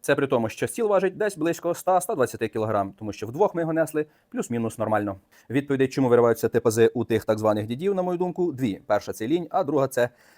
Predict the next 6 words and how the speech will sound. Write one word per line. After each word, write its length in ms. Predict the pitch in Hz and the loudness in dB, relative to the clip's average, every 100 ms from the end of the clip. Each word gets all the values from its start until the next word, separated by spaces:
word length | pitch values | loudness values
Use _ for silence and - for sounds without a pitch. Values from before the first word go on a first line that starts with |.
| - | -2
недбалість 580 | 120 110 123 117 - 110 | 0 6 6 6 2 -2
до 100 | 110 | 0
обладнання. 560 | 107 107 101 98 95 90 _ - | 4 4 2 -4 -6 -8 _ -10
З 120 | 113 | 0
лівої 340 | 156 120 107 - | 2 2 0 -4
сторони 480 | - 131 147 185 | 0 2 2 0